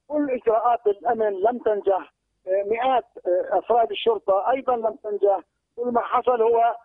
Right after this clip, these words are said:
أن العالم يستاء من تصرفات الحكومة الإسرائيلية في كل مكان على مستوى عربي وإسلامي وعلى مستوى دولي. وبالتالي هذه الجولة جاءت من أجل يعني، آه، آه، يعني، آه، آه،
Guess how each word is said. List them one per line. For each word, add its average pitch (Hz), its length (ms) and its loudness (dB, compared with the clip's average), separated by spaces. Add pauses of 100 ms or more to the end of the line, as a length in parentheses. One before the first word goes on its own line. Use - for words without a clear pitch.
(200)
أن 208 140 0
العالم 240 580 0
يستاء 220 540 0
من 202 140 -2
تصرفات 196 540 0
الحكومة 196 400 -2
الإسرائيلية 220 760 -2 (280)
في 226 120 -6
كل 269 160 -2
مكان 190 440 0
على 196 200 0
مستوى 240 320 0
عربي 226 380 0
وإسلامي 262 680 -2 (240)
وعلى 233 280 0
مستوى 233 420 2
دولي. 170 280 2
وبالتالي 247 680 0 (240)
هذه 262 300 -2
الجولة 220 540 2
جاءت 262 380 0 (260)
من 208 140 -8
أجل 240 420 0
يعني، 226 560 -2 (280)
آه، - 20 -6
آه، 208 480 -2
يعني، 202 260 0
آه، 208 380 -2
آه، 202 200 -8